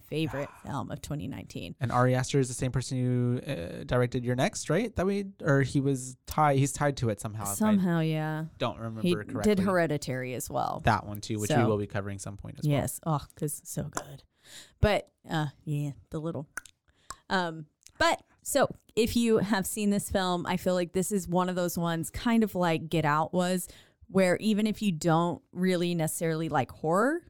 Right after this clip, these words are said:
Speaker 1: you
Speaker 2: Hmm.
Speaker 1: maybe have seen this film, and
Speaker 2: Yeah.
Speaker 1: it probably fucked you up too.
Speaker 2: Yeah.
Speaker 1: Um,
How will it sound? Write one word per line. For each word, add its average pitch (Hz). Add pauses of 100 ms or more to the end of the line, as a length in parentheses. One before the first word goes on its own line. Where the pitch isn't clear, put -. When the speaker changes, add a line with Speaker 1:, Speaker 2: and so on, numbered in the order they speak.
Speaker 1:
you 196
Speaker 2:
Hmm. 123
Speaker 1:
maybe 160
have 160
seen 123
this -
film, 87 (300)
and 135
Speaker 2:
Yeah. 147
Speaker 1:
it 113
probably 131
fucked -
you 135
up 120
too. - (600)
Speaker 2:
Yeah. 107
Speaker 1:
Um, 220